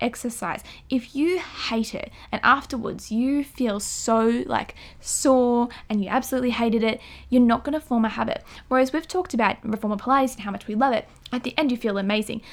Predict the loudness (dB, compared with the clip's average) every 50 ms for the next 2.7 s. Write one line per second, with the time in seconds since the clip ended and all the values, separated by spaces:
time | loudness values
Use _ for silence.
0 | -20 -20 -20 -20 -20 -20 -16 -6 0 2 2 4 4 2 0 0 -2 -4 -2 -4
1 | -4 -2 0 0 2 2 2 2 2 0 -4 -4 -4 -2 -2 -4 -6 -6 -4 -2
2 | 0 2 2 2 2 2 0 -2 -4 -2 -2 -2 -2